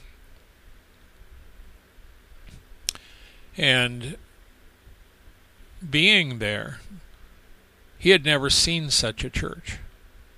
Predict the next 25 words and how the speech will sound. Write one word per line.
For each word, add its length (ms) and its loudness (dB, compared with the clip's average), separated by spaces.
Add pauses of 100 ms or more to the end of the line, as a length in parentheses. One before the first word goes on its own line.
(720)
He 120 4
had 100 6
never 240 2
seen 400 0
so 140 0
many 240 -2
people 400 -4
in 120 -10
one 200 -8
place. 560 -6 (1400)
And 140 0
he 100 2
looked 320 4
around, 380 4
he 80 2
says, 300 2
"You 100 4
even 260 2
have 240 0
clothes 480 4
on 200 -2
you, 200 -8
on 160 -4
the 80 -6
floor." 440 -8